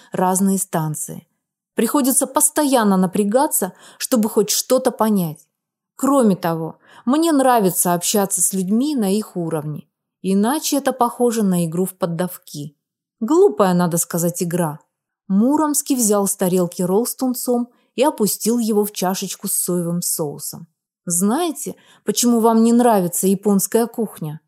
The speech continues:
Потому что в ней много сырой рыбы и разных каракатиц с резиновыми щупальцами». «Нет, потому что вы впервые попробовали ее во время официальной встречи. Вам тогда было совершенно не до еды,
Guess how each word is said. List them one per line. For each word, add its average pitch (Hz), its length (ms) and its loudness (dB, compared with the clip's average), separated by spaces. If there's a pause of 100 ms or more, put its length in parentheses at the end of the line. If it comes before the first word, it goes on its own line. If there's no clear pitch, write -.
(340)
Потому 196 400 2
что 190 240 -2
в 175 100 -2
ней 269 420 0 (120)
много 202 520 4
сырой 175 500 0
рыбы 202 540 -2 (240)
и 202 100 0
разных 262 540 4
каракатиц 196 720 -2 (160)
с - 120 2
резиновыми 208 680 2
щупальцами». 151 880 -6 (400)
«Нет, 208 640 0 (480)
потому 349 320 2
что 311 180 0
вы 277 140 2
впервые 247 580 4
попробовали 233 680 2
ее 233 200 4
во 220 120 4
время 233 340 2
официальной 226 580 0
встречи. 190 720 -4 (320)
Вам 247 340 2
тогда 247 260 2
было 220 320 4
совершенно 214 760 0
не 180 180 2
до 165 100 -2
еды, 156 480 -4